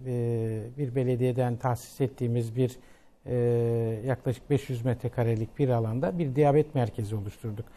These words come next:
Buradaki amacımız şuydu. Bir, diyabetli hastaları, e, daha konforlu, daha, e, iyi ortamlarda karşılamak, onların şekerlerini alıp, e, kan şekerlerini alıp, onların takibini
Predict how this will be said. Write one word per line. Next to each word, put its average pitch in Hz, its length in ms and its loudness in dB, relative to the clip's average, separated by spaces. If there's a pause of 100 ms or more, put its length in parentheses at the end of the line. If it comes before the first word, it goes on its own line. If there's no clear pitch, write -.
(300)
Buradaki 175 400 4
amacımız 160 440 4
şuydu. 107 460 2
Bir, 160 180 4 (480)
diyabetli 170 460 6
hastaları, 160 760 4 (440)
e, 147 320 0 (140)
daha 175 240 4
konforlu, 139 800 2
daha, 156 300 4
e, 127 260 -4
iyi 143 300 4
ortamlarda 123 680 4
karşılamak, 160 640 2 (440)
onların 160 480 6 (320)
şekerlerini 156 720 6
alıp, 139 340 2
e, 135 480 2
kan 147 160 4
şekerlerini 120 560 2
alıp, 127 140 -4
onların 151 340 4
takibini 135 720 2